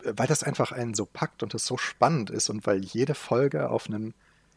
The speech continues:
ja, schon Cliffhanger endet, aber auch nicht einem schlimmen Cliffhanger,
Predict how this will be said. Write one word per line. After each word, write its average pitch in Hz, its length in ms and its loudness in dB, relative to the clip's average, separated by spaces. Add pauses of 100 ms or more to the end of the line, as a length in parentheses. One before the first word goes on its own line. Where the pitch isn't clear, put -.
(400)
ja, 107 240 -2
schon 156 240 2
Cliffhanger 170 600 4
endet, 175 360 2
aber 113 320 2
auch - 160 -2
nicht 117 300 -8
einem 104 180 -2
schlimmen 117 400 0
Cliffhanger, - 540 -8